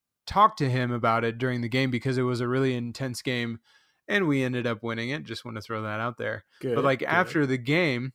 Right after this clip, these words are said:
Speaker 1: thank you, I was like, or I think somewhere in the middle of the game,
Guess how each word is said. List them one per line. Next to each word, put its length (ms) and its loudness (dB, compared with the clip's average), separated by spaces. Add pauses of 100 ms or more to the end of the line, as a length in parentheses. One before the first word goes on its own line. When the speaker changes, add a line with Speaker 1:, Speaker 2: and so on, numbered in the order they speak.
(120)
Speaker 1:
thank 240 -6
you, 240 -4 (1160)
I 100 2
was 200 2
like, 340 0 (400)
or 80 4
I 120 4
think 380 0
somewhere 360 4
in 100 2
the 80 2
middle 340 6
of 80 4
the 120 0
game, 540 -2